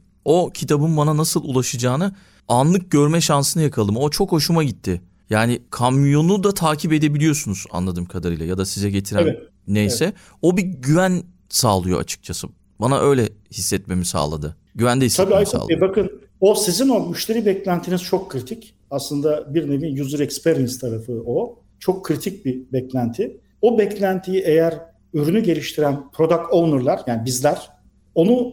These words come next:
Speaker 2: ona iyi kulak verirsek müthiş iş sonuçları çıkıyor. Mesela buradan eğer iyi bir teknolojiyi geliştirirsen, örneğin siz moda sahilinde arkadaşınızla oturmuşsunuz, kahve içiyorsunuz, sohbet ediyorsunuz. Kritik bir ürün var beklediğiniz. İki saat boyunca oradasınız.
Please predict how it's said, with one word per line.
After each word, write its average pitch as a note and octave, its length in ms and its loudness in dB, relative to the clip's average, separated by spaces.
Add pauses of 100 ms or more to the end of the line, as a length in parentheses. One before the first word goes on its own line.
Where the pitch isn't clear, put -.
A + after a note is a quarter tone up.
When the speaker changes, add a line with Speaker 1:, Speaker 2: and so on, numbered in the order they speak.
Speaker 2:
ona F3 220 2
iyi A#3+ 260 0
kulak F3+ 380 -2
verirsek F#3+ 540 0
müthiş D3+ 500 -2
iş E3 60 0
sonuçları B2 560 -2
çıkıyor. - 320 -8 (500)
Mesela E3 460 0
buradan A3+ 600 2
eğer A3 320 2
iyi C4 180 2
bir D4 100 2
teknolojiyi F#3+ 580 -2
geliştirirsen, E3+ 720 -2 (460)
örneğin A#3 340 4
siz A#3+ 340 -2
moda A#3+ 300 4
sahilinde D#3+ 800 2 (120)
arkadaşınızla A3+ 800 0
oturmuşsunuz, A3 840 -4
kahve G#3+ 300 0
içiyorsunuz, E3 460 -6
sohbet - 340 -2
ediyorsunuz. C#3 520 -2 (240)
Kritik C4 440 -2
bir B3 60 0
ürün A#3 220 2
var D3+ 220 2
beklediğiniz. D3+ 800 -2 (100)
İki B3 200 2
saat G#3 360 2
boyunca G#3+ 240 2
oradasınız. A3+ 640 0